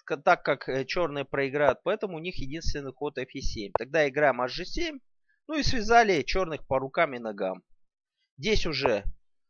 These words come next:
на единственный ход G F два ставим дамку. Ну и, э, белые форсированно побеждают. Сильнейшее сопротивление за чёрных отдать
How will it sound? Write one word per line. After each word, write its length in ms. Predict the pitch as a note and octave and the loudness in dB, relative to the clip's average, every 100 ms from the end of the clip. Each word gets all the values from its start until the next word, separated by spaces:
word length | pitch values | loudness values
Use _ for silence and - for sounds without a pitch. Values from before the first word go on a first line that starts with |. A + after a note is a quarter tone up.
| _ | _
на 80 | C3+ | -2
единственный 580 | F3+ F#3+ G#3 F#3+ - E3 | 0 0 -2 0 2 0
ход 300 | - E3 C3+ | -2 -2 0
G 180 | - D#3 | 0 0
F 160 | C#3 | 0
два 260 | C3 C3+ A2 | 0 2 4
ставим 420 | - - B2 D3+ | 4 2 2 2
дамку. 520 | D#3 C4+ C4+ A#3+ A3 _ _ _ _ _ - | 2 0 0 -4 -4 _ _ _ _ _ -8
Ну 120 | C#4 | -4
и, 260 | B3 F3+ - - C#3 D3+ | -2 -4 -10 -14 -6 0
э, 240 | D#3 D#3+ D#3 | 4 6 4
белые 420 | D3 A3+ G#3 D#3+ | 4 4 6 6
форсированно 600 | - - - F#3 E3 C#3 | 4 4 6 6 2 -4
побеждают. 680 | C3 B2+ C3 B2 B2 A2+ G#2 | -4 -4 -6 -6 0 2 0
Сильнейшее 520 | - F3+ F#3+ D#3+ C3+ | -4 -2 -2 -2 -2
сопротивление 800 | B2 B2+ C#3+ D3 G#3 C4+ A#3 F#3 | -4 -8 -8 -10 -6 -6 -4 -4
за 100 | D#3+ | -4
чёрных 380 | D#3+ E3 D3+ C3 | -4 -4 -4 -6
отдать 360 | C3+ C3+ A#2+ | -6 -4 -4